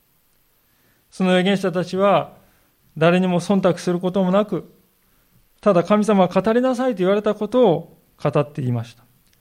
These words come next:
それゆえに預言者というものは人々から憎まれることがありました。王様から疎んじられて虐げられた。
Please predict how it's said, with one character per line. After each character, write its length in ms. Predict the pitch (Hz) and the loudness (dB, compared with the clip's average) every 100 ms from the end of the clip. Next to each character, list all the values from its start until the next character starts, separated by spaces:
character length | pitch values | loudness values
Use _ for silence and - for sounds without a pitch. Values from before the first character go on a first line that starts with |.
| _ _ _ _ | _ _ _ _
そ 140 | - 180 | -4 0
れ 80 | |
ゆ 40 | 196 | 0
え 20 | |
に 80 | 180 | 0
預 100 | 175 | -2
言 140 | 208 | -2
者 160 | 202 190 | -2 -4
と 80 | 190 | -4
い 40 | |
う 40 | 190 | -2
も 100 | 196 | -2
の 60 | |
は 60 | 170 | -2
人 200 | - 214 | 0 -2
々 200 | 208 202 | 0 0
か 100 | 190 | 2
ら 80 | 160 | 2
憎 280 | 165 165 | 0 0
ま 160 | 220 247 | 0 2
れ 100 | 285 | 2
る 100 | 262 | 0
こ 100 | 165 | -2
と 120 | 143 | -2
が 80 | 123 | 0
あ 40 | 117 | -2
り 60 | |
ま 160 | 107 - | -4 -12
し 80 | _ | _
た。 60 | _ _ _ _ _ _ _ _ _ _ _ - | _ _ _ _ _ _ _ _ _ _ _ -2
王 140 | 175 | -2
様 240 | 202 220 220 | 0 0 0
か 120 | 226 | 2
ら 180 | 190 175 | 2 2
疎 120 | 214 | 0
ん 60 | 214 | 0
じ 120 | 233 | 0
ら 140 | 226 | 0
れ 80 | 208 | 0
て 80 | 185 | -2
虐 440 | - 202 208 233 | -6 -6 -2 -2
げ 80 | 240 | -2
ら 120 | 285 | -2
れ 100 | 277 | -4
た。 160 | 185 | -6